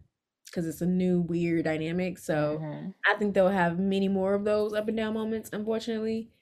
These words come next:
Speaker 1: But I think they'll eventually find their footing. So, um, rolling on into threesomes and marriage. So I,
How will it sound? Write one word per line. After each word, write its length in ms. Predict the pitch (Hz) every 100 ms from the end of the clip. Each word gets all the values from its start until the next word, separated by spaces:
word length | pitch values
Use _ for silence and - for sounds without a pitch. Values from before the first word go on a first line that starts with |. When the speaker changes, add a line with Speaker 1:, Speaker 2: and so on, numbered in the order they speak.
| _ _ _
Speaker 1:
But 100 | 247
I 100 | 254
think 180 | 311 285
they'll 260 | 262 214 -
eventually 440 | 165 190 180 160
find 220 | 165 139
their 100 | 139 147
footing. 460 | 143 139 147 175 -
So, 460 | - 139 135 151 190 - _ _ _ _ _ _ _ _ _ _ - - _ - - - _
um, 720 | 285 320 330 320 302 302 294 262 175
rolling 640 | 196 220 311 466 466 294 -
on 400 | 339 349 349 -
into 440 | 285 320 294 294 285
threesomes 520 | - 285 330 277 220
and 140 | 214
marriage. 640 | 240 285 180 156 - - -
So 320 | - 269 254
I, 180 | 220